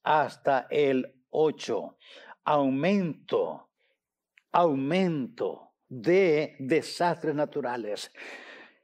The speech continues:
Y si algo vemos hoy en día son desastres naturales, aún en tiempos cuando no debe suceder, están sucediendo. Acabo de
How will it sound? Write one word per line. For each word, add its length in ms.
Y 100
si 220
algo 440
vemos 360
hoy 140
en 160
día 240
son 260
desastres 540
naturales, 800
aún 320
en 200
tiempos 560
cuando 380
no 160
debe 240
suceder, 680
están 300
sucediendo. 640
Acabo 460
de 220